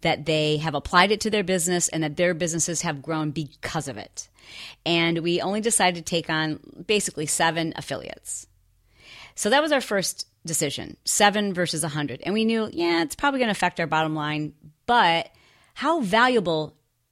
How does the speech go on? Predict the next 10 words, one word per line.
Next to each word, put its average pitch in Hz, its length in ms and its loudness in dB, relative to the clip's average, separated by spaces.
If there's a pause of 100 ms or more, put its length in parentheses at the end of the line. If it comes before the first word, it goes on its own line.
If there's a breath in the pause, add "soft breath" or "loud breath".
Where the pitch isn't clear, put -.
(300)
to 226 320 0
us 147 420 -4 (140)
is 180 240 0
it - 320 -4
that 160 160 -4
our 160 80 0
staff 151 520 -2
wouldn't 147 160 -4
be 147 120 -8
overwhelmed? 101 720 -10